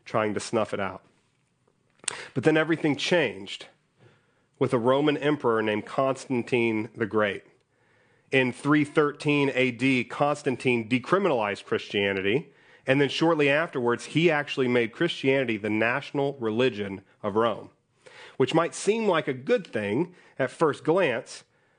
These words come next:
but very quickly, Constantine began to co-opt the name of Jesus for his own purposes. You see, he claimed to have this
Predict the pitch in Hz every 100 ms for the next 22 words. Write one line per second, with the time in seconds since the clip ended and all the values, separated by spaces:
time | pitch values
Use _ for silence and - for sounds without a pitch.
0 | _ _ 131 120 185 160 - 185 143 117
1 | 160 175 160 139 151 135 127 135 127 110
2 | - - 156 107 92 - 113 120 127 120
3 | 110 101 131 113 101 - 113 104 117 127
4 | 127 113 - - _ 147 139 117 - 98
5 | 120 - 135 135 - - 160 151 135 127
6 | - - - 131 135 123 120 113